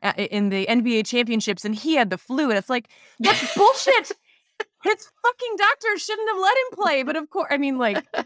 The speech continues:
Speaker 1: of
Speaker 2: <laughs>
Speaker 1: course. And it, and it, and it's an amazing story that only one person on the planet
Speaker 2: Yeah.
Speaker 1: would have been able to do and not get injured or not die or not, <laughs>
Speaker 2: Yes.
Speaker 1: you know what I mean? Like,
Speaker 2: Right.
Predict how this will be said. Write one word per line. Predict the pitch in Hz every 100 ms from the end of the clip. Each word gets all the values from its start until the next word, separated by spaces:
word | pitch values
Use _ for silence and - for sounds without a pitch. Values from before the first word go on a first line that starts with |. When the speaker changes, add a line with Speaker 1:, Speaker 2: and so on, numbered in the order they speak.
| -
Speaker 1:
of | -
Speaker 2:
<laughs> | 302
Speaker 1:
course. | 381 190 -
And | 233
it, | 294 -
and | 339
it, | 349 339
and | 330
it's | -
an |
amazing | 311 320 381 427 381 359 302
story | - 311 320 294
that | 240
only | 285 359 415
one | 359 359 440
person | - 392 440 392
on | 320
the |
planet | 269 - 427 508 453 180
Speaker 2:
Yeah. | 170 175 -
Speaker 1:
would | 294
have | 311
been | 370
able | 381 349
to | 330
do | 285 359 311
and | 240
not | 269 294
get | 302 240
injured | 294 302 226
or | 208
not | 247 247 _
die | - - 320 294 202
or | 180 180
not, | 220
<laughs> |
Speaker 2:
Yes. |
Speaker 1:
you | 330
know |
what | 453
I |
mean? | 392 -
Like, | 453 403
Speaker 2:
Right. | 196 175 -